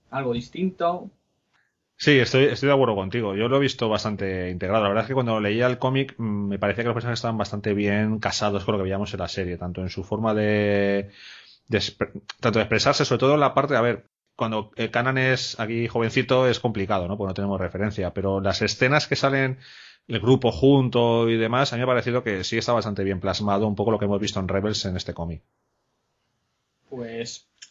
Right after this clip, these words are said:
Speaker 1: a mí me ha dado esa impresión. Entonces, pues bueno, yo creo que, que en ese sentido creo que, que ha sido un acierto. Eh,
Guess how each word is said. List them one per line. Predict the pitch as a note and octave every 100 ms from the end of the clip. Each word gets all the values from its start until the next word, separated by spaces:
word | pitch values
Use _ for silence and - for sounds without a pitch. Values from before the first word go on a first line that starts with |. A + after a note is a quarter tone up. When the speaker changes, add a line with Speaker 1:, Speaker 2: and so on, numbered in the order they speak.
| -
Speaker 1:
a | D3
mí | F3 F#3+ G3 F#3
me | D#3+ D3 D3+
ha |
dado | D#3
esa | D#3
impresión. | D#3 A#2+ - B2+ B2 -
Entonces, | A#2 B2 C#3+ C#3 C3 B2+ A#2+ A#2 -
pues | B2
bueno, | C#3 C3+ B2+
yo | B2+ B2 B2 B2
creo | C3+ B2+ B2+
que, | B2+ B2 A2+ G#2+ G2+ G2 A#2+ _ _ _
que | C3
en | B2
ese | A#2+
sentido | C3+ B2+ A#2+ B2 B2+ B2+
creo | A#2 A2+
que, | A#2+
que | - A#2
ha |
sido | - A#2
un | G#2
acierto. | - - - _ _ _ _ _ _ _ -
Eh, | C#3+ C#3+ C#3+ C#3+ C#3+